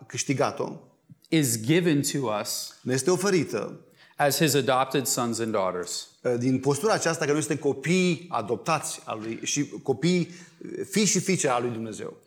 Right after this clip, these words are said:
Speaker 2: What he has made possible,
Speaker 1: Ceea ce el a făcut să fie posibil,
Speaker 2: we are allowed to live in
Speaker 1: noi pur și simplu avem șansa să trăim,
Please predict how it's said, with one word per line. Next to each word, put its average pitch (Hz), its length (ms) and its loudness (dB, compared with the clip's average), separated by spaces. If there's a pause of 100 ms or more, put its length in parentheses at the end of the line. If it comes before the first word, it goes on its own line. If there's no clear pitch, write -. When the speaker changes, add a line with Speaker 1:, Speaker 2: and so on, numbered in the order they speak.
(260)
Speaker 2:
What 143 180 2
he 196 160 4
has 202 120 4
made 190 200 4
possible, 113 600 0 (200)
Speaker 1:
Ceea 131 140 -2
ce 135 120 0
el 143 120 6
a 147 60 4
făcut 139 240 0
să 139 120 -6
fie 135 160 0
posibil, 123 560 -4 (120)
Speaker 2:
we 139 300 2
are 147 100 6
allowed 123 400 2
to 135 80 -2 (100)
live 98 220 -2
in 95 100 -14 (320)
Speaker 1:
noi 147 160 4
pur 143 180 -2
și - 60 -2
simplu 143 220 0
avem 131 260 0
șansa 143 360 -2
să 127 120 -4
trăim, 120 380 -4